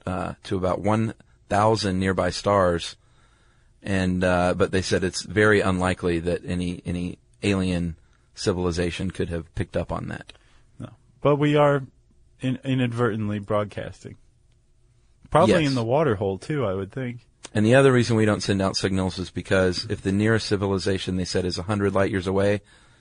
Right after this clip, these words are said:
Speaker 1: it would be two hundred years to get a reply, and it's just not a very good way to spend your time.
Speaker 2: Well, plus also it's in the protocols that, um, w-, we decide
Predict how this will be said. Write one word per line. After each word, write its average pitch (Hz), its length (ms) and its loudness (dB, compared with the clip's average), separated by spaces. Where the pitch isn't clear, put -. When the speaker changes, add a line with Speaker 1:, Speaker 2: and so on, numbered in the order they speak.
Speaker 1:
it 95 60 0
would 92 160 2
be 90 100 -2
two 110 280 -2
hundred 101 320 0
years 95 520 2
to 90 100 -6
get 87 140 -2
a 85 60 -4
reply, 87 600 0
and 92 100 -2
it's 85 140 -4
just - 200 -8
not 90 180 0
a 87 40 0
very 85 300 0
good 82 200 -6
way 87 160 -4
to - 80 -8
spend - 260 -8
your - 100 -10
time. - 320 -10
Speaker 2:
Well, 131 120 -4
plus 147 320 -4
also 135 360 0
it's 107 240 -4
in 131 120 2
the 107 80 0
protocols 110 880 0
that, 101 300 -2
um, 98 380 -4
w-, - 260 -12
we 113 420 -2
decide 107 800 -2